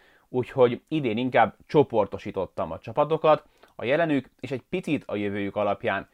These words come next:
és ezeket a csoportokat jobb-rosszabb hollywoodi, illetve egy esetben francia filmek alapján neveztem el. A csapatokat és a listát a következő négy videóban fogom nektek bemutatni.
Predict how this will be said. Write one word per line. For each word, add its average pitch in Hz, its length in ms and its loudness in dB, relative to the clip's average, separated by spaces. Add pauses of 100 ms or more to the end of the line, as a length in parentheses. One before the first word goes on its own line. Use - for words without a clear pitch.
(220)
és - 120 -20
ezeket 165 340 2
a 113 160 2
csoportokat 117 640 -2
jobb-rosszabb 113 640 0
hollywoodi, 120 600 0
illetve 104 580 -4
egy 107 240 -4
esetben 104 480 -4
francia 104 640 0
filmek 92 420 -8
alapján 98 400 -4
neveztem 87 440 -10
el. 73 200 -10 (580)
A - 80 -10
csapatokat 160 600 4
és 117 160 -4
a 117 40 -2
listát 131 400 0
a 104 60 -6
következő 123 680 -2
négy 123 560 -2
videóban 104 440 -2
fogom 104 280 -4
nektek 95 300 -8
bemutatni. 135 580 0